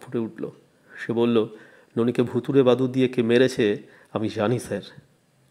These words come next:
কর্নেল জিজ্ঞেস করলেন, "কে? কে সে?" গোপেন বলল, "রায়বাবুর পাগলা বড়বাবু।" হ্যাঁ,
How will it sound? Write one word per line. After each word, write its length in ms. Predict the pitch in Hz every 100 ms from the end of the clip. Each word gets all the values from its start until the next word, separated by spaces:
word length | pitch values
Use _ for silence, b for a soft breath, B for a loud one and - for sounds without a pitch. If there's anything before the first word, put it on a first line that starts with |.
| -
কর্নেল 260 | 113 117
জিজ্ঞেস 260 | 117 127 113
করলেন, 260 | 120 104 107 - _ _ _ _ _
"কে? 280 | 120 101 - - _ _
কে 140 | - 139
সে?" 180 | - 107 - _ _ - _ _ -
গোপেন 200 | - 123
বলল, 280 | 120 113 107 - B B B B
"রায়বাবুর 500 | 110 110 110 113 117 110
পাগলা 320 | 113 110 117
বড়বাবু।" 460 | 113 113 107 104 95 - _ _ _ _
হ্যাঁ, 280 | - 120 98